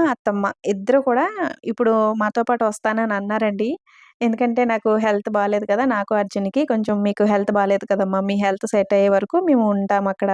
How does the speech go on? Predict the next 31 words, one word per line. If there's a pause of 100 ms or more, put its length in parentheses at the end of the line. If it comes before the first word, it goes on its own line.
(120)
ఒక (160)
టెన్
ఫిఫ్టీన్
డేస్, (800)
ఆ,
మేము
వస్తాము"
అని
అన్నారు. (400)
అయితే
ఇప్పుడు
ఇక్కడ, (960)
ఆ,
చలి
కదండి, (1300)
చలి, (120)
అలాగే
ఈ
చలి
తగ్గే
టైమ్
కదా,
ఈ
టైంలో
కొంచెం (500)
ఈ
వైరల్
ఇన్ఫెక్షన్స్
ఇవన్నీ
కూడా
కొంచెం